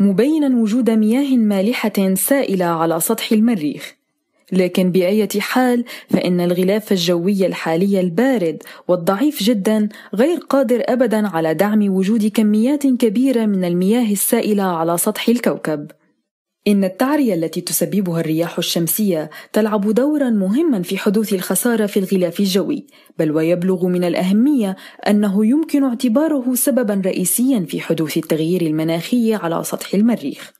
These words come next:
يقول جو غريباوسكي العالم المشارك في مشروع مافين التابع لناسا:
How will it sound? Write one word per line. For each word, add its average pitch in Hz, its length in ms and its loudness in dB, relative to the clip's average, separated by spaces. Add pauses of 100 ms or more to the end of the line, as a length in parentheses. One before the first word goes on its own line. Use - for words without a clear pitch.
(500)
يقول 302 360 2
جو 233 200 0
غريباوسكي 190 760 -2
العالم 156 400 -2
المشارك 240 640 0
في 202 160 -4
مشروع 214 380 0
مافين 208 500 2
التابع 214 480 0
لناسا: 170 520 -2